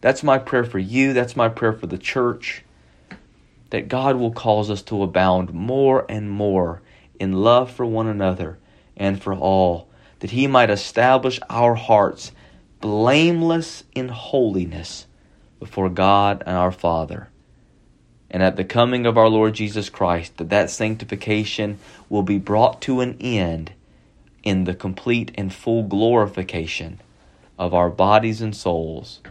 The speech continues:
in Jesus Christ, as we will dwell forever as glorified saints, abounding in love forever and always.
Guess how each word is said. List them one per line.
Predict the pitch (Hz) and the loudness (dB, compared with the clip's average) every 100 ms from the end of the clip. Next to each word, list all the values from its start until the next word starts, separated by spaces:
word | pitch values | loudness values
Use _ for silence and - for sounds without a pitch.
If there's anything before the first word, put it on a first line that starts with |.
| - _ _ _ _ | -20 _ _ _ _
in | - 92 87 | -6 -4 -4
Jesus | 92 101 104 101 | -4 -4 -4 -8
Christ, | - 90 80 80 - - - _ _ _ _ - | -6 -2 -2 -4 -12 -20 -20 _ _ _ _ -12
as | 92 98 | -8 -2
we | 101 | 0
will | 98 | 0
dwell | 95 98 101 101 | 0 4 6 4
forever | - 98 101 101 90 | 0 2 4 2 0
as | 82 82 | -4 -8
glorified | - 92 104 113 113 107 104 - | -6 0 2 2 2 0 0 -2
saints, | - 87 71 - - - _ _ _ _ | -6 -6 -8 -16 -20 -20 _ _ _ _
abounding | - 73 107 113 117 120 120 117 | -16 -2 4 6 4 2 -2 -2
in | 113 107 | -2 0
love | 98 82 80 85 - _ _ _ _ _ _ _ _ | 2 0 -4 -12 -20 _ _ _ _ _ _ _ _
forever | - 87 87 92 | -4 -2 0 -2
and | 90 | 0
always. | 85 80 82 98 - | -2 -4 -10 -16 -20